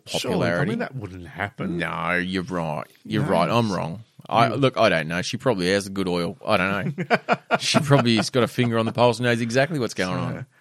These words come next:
Speaker 1: I tell you what, though, if it worked out that it did happen,
Speaker 2: Mm.
Speaker 1: everyone would be thinking, "Oh, all the stuff in that book must be right then."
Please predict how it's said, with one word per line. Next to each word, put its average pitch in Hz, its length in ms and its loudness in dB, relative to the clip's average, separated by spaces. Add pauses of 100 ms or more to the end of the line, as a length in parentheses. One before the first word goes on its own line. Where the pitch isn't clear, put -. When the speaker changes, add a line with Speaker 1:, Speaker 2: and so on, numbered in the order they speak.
(120)
Speaker 1:
I 123 80 -4
tell 147 180 0
you 117 100 2
what, 127 140 0
though, 98 240 -2
if 135 120 -6
it 123 60 -6
worked 104 260 -4
out 98 180 -6
that 98 100 -8
it 87 100 -10
did 110 160 -10
happen, 131 340 -8 (100)
Speaker 2:
Mm. 101 360 -4 (100)
Speaker 1:
everyone 107 300 -6
would 101 80 -10
be 87 60 -12
thinking, 98 280 -10
"Oh, 101 60 -8
all 107 400 -8
the 110 80 -8
stuff - 320 -10
in 95 60 -10
that 92 160 -10
book 104 180 -12
must 98 200 -14
be 92 100 -10
right 101 280 -10
then." 107 180 -18